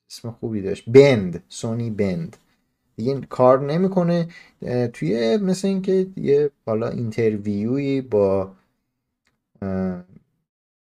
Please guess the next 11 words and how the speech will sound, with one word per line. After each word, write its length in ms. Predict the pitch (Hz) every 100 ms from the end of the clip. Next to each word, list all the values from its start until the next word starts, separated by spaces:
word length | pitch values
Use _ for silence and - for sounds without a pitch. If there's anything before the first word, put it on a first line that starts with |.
| -
سازنده 720 | - 107 98 98 95 92 92
یکی 640 | 101 110 113 113 107 107 107
از 460 | 95 92 95 - - _ _ _ - _ _ -
بازیای 920 | 98 95 90 95 92 95 104 107 107 101 _ _ _ _ _ _ _ _ _ _
گاد 200 | 104 95
آف 260 | 92 - -
وار، 320 | 120 131 135
آقای 340 | 127 104 95 98
دیوید، 440 | 101 95 90 90 _ _ -
اه، 480 | 98 95 90 87 87
جف 600 | 85 98 107 147 - -